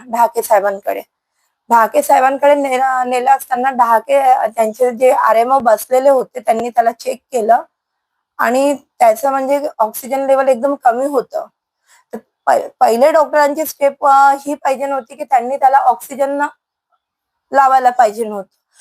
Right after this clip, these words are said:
पण त्यांनी ऑक्सिजन न लावता त्याला फक्त चेकच करून राहिलेलं आहे. जेव्हा त्याचा त्रास एकदम वाढला,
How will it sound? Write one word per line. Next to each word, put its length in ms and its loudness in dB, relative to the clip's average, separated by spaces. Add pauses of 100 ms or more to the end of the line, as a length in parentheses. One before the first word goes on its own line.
(180)
पण 80 -10
त्यांनी 280 -2
ऑक्सिजन 480 0
न 260 2
लावता 340 2
त्याला 240 0
फक्त 360 -6 (480)
चेकच 380 2
करून 300 2
राहिलेलं 320 2
आहे. 100 2
जेव्हा 220 0
त्याचा 280 -2
त्रास 360 -2
एकदम 420 -2
वाढला, 420 2